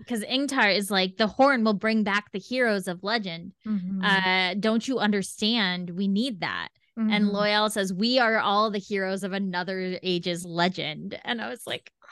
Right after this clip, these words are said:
Speaker 1: "I love you."
Speaker 2: I know. It was an interesting choice to have Loial give that speech, 'cause book Loial would never,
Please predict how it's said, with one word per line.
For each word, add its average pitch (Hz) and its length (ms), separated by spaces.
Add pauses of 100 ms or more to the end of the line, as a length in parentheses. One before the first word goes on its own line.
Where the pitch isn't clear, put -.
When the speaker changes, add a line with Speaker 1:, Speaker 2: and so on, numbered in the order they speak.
(260)
Speaker 1:
"I - 140 (200)
love 480 380
you." 539 260 (360)
Speaker 2:
I 277 280
know. 247 840
It 311 60
was 554 160 (100)
an - 120
interesting 427 520
choice 226 540
to 330 120
have 262 240
Loial 220 480
give 202 140
that 214 200
speech, - 280
'cause 294 180
book 440 320
Loial 285 380
would 214 200
never, 196 1300